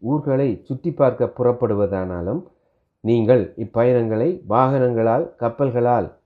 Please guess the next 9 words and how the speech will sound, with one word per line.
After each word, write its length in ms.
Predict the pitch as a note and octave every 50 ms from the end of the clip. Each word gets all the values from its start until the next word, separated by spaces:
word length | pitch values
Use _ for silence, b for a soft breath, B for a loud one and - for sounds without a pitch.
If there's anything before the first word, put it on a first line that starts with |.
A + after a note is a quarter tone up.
| _ _
அல்லது 360 | - F#2+ A2+ A2+ G#2+ G2+ A#2 D#3+ - - -
ஆகாய 400 | G2+ A2+ B2+ B2+ C#3+ C#3 C#3 C#3 C3
மார்க்கமாக 680 | B2 B2 A#2+ A#2 A2+ - A2+ A2 A2 G#2+ G#2 G#2 B2 A#2 G2+ - - -
விமானங்களால் 760 | - A#2 A2 A#2 A#2+ A#2+ A#2+ A#2 A2 G#2+ G#2 G#2+ A2 A2+ A2 -
பயணிப்பீர்கள். 640 | G2+ G#2 G#2 G#2 G2+ - G#2 G2 E2+ F2+ F#2 F#2 F2+ - _ _ _ _ _ _ _ _ _ _ _ _ _ _ _ _ _ _ _ _ _ _ -
இத்தகைய 540 | C3 D3 C#3 C#3 - F#3+ F#3 D#3+ F3 F#3 F#3 D#3+
பயணங்களை 580 | - - C3+ C#3 D3 C#3+ C#3+ C#3 C#3 C#3 C#3+ D3 B2+ G2+
மேற்கொள்ளும் 560 | G2 A#2 B2+ B2+ - - C3 B2 A#2+ A2+ G#2+
முன்பு 340 | G#2 G#2+ G#2+ G2+ F#2+ G2+